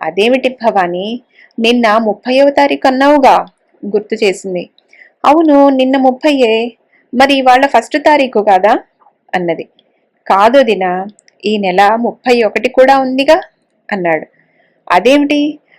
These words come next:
క్రిందటి నెల ముప్పై ఒక రోజులు కదా, మరి ఈ నెల ముప్పై రోజులే కదా ఉండాలి?"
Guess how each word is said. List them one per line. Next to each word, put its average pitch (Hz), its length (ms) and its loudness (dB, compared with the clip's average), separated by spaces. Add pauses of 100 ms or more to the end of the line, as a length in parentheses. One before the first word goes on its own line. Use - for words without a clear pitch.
(220)
క్రిందటి 262 440 0
నెల 226 360 0
ముప్పై 247 400 0
ఒక 247 140 0
రోజులు 254 320 2
కదా, 240 500 2 (440)
మరి 277 160 4
ఈ 254 260 -2
నెల 302 200 2
ముప్పై 254 360 0
రోజులే 294 360 2
కదా 277 260 -2
ఉండాలి?" 269 580 0